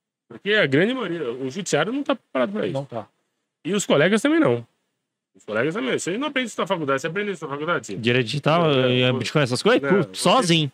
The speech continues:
Speaker 1: você fez o trabalho de, de conclusão de curso na raça.
Speaker 3: Foi.
Speaker 1: Você e o Brunão lá
Speaker 3: Eu e o
Speaker 1: na,
Speaker 3: Brunão.
Speaker 1: na, na raça,
Speaker 3: Na
Speaker 1: né?
Speaker 3: raça, nós dois pelejando
Speaker 1: É,
Speaker 3: com isso.
Speaker 1: porque o Bruno é um cara muito estudioso, o Ciro também, então juntou um orientador orientando ali, e deu match aí, né? Como
Speaker 3: Deu.
Speaker 1: diz a galera.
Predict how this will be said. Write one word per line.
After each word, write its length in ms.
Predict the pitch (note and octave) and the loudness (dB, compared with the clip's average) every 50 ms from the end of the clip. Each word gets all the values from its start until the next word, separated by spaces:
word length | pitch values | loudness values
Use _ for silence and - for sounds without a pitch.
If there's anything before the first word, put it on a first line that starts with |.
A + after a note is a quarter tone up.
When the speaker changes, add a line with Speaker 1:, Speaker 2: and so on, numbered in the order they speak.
| _ - | _ -10
Speaker 1:
você 260 | C3 C3+ - - D#3 | -8 -8 -6 -6 -4
fez 160 | D3+ F#3 F#3+ | -4 -4 -4
o 60 | G3+ F3 | -2 -2
trabalho 440 | - G3 E3+ D#3 D#3 D#3 D#3 D3+ | 0 0 2 2 4 4 4 4
de, 220 | C#3 C3+ C3 A#2+ A2+ | 4 4 2 2 2
de 140 | A#2 A#2+ A2+ | 0 -2 -2
conclusão 360 | - B2+ A#2 A#2+ A#2+ B2 A#2+ | -2 -4 -4 -4 -4 -2 -2
de 80 | A#2+ | -4
curso 320 | A2+ - B2+ B2 - - F3 | -4 -4 -6 -6 -6 -6 -6
na 320 | G3 B3 D4 D4+ D#4 D4 | -4 -4 -4 -2 -2 0
raça. 380 | B3 F#3+ D#3+ B2 G#2+ - - - - | 0 2 0 0 -2 -4 -8 -12 -6
Speaker 3:
Foi. 360 | - D#3 D3+ C#3+ B2 A2+ G#2+ - | 0 2 4 4 4 2 0 -2
Speaker 1:
Você 340 | - A#2 A2+ - - D3 E3 | -6 -6 -6 -2 0 0 2
e 60 | F3+ | 2
o 60 | F#3+ E3+ | 0 0
Brunão 400 | D3+ D#3+ D#3+ D3+ D3 C#3+ C#3+ C3+ | 0 0 0 2 2 2 2 2
lá 120 | C3 C#3 | 2 4
Speaker 3:
Eu 180 | C#3 C#3+ D3+ E3 | 4 6 6 6
e 20 | F3+ | 6
o 20 | |
Speaker 1:
na, 60 | F3+ | 6
Speaker 3:
Brunão. 300 | F#3+ G#3 A3 G#3+ F#3+ D3 | 6 6 6 6 4 4
Speaker 1:
na, 180 | D3 F#3+ F#3+ F#3+ | 2 0 -2 -2
na 200 | F3+ F3 F#3 G3 | -2 -2 -2 0
raça, 420 | F#3 F3+ D#3 C#3 B2+ - - G#2 | 2 2 2 0 0 -2 -4 -2
Speaker 3:
Na 80 | G2+ A2+ B2 C3 | 0 2 2 2
Speaker 1:
né? 60 | C3 | 2
Speaker 3:
raça, 240 | C#3 C#3+ C3+ C3 D#3 | 2 0 0 0 0
nós 200 | D#3 D#3+ E3 D#3 | 0 0 0 2
dois 160 | C#3+ D#3+ D#3 C#3 | 2 2 0 0
pelejando 400 | - D#3+ D#3+ E3+ C#3 D3 D#3 D#3+ | 0 0 0 2 2 0 -2 -2
Speaker 1:
É, 20 | |
Speaker 3:
com 100 | - F3+ | -2 -2
isso. 180 | D3+ B2 A2+ A2+ | -2 -2 -2 -4
Speaker 1:
porque 220 | G#2 - C3+ C#3+ | -4 0 0 2
o 300 | D3+ D#3 D3+ C#3 B2+ B2 | 2 2 2 2 0 -2
Bruno 280 | A#2 B2 C3+ D3+ D#3+ F3 | 0 0 0 2 2 2
é 40 | |
um 60 | F3+ D#3+ | 0 0
cara 260 | E3+ E3+ F3 F3+ F3 C#3 B2 A#2+ | 0 2 2 2 0 -2 -4 -4
muito 180 | B2 C#3 D#3 D3 | -2 -2 -2 -2
estudioso, 560 | - - F3+ D#3+ D3 C3+ D3 E3+ F3 E3 C#3 | -4 -6 -2 0 2 4 4 4 4 4 4
o 60 | B2 | 2
Ciro 220 | A2 - C#3+ C#3 D3 | 2 4 4 4 4
também, 320 | C#3 D3 B2+ B2+ C3+ D3+ E3 | 4 2 2 2 2 2 2
então 280 | D#3+ F3+ F3 F#3 F3+ | 2 0 0 2 2
juntou 300 | E3+ F#3 F#3 D#3 E3 E3 | 0 0 -2 0 2 2
um 40 | E3 | 4
orientador 520 | E3 D#3 D3+ D3 D3 C#3+ C3 C3+ C#3+ C#3+ C#3 | 4 2 2 2 2 0 2 2 4 4 4
orientando 400 | C#3 C3+ C3 A2 B2+ B2+ B2 B2 | 4 2 2 0 0 0 2 2
ali, 260 | A#2 B2 B2+ A#2+ G#2 _ _ - - - - - _ _ _ | 2 2 2 0 -2 _ _ -20 -20 -20 -20 -20 _ _ _
e 60 | - C3 | -8 -2
deu 180 | B2 D3 E3+ | 0 0 0
match 340 | E3+ E3 D#3 D3 B2+ - - | 2 2 2 0 0 0 -2
aí, 140 | A#2+ A2+ A2 | -2 0 0
né? 180 | A2 A2 G2+ | 0 -2 -2
Como 180 | F#2 - A#2+ A#2 | -2 -2 0 2
Speaker 3:
Deu. 160 | C3 C3 B2 | 4 4 4
Speaker 1:
diz 100 | A2 G#2+ | 4 4
a 80 | A2+ A2 | 2 2
galera. 480 | G#2+ A2 G#2+ G#2+ G#2 G2+ F#2+ F#2 D#2+ | 2 2 4 4 2 2 2 0 -4